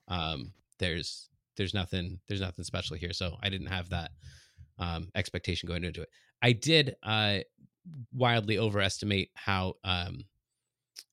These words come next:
uh, introverted and independent I was. I, I thought, like, I c-, I could get by with no friends. I, I could get by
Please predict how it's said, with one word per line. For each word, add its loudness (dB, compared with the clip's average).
uh, -8
introverted 4
and 4
independent 2
I 2
was. -2
I, 2
I 4
thought, -2
like, -4
I 2
c-, -10
I 2
could -10
get 0
by 0
with -4
no -2
friends. -6
I, -6
I 0
could -4
get 2
by 2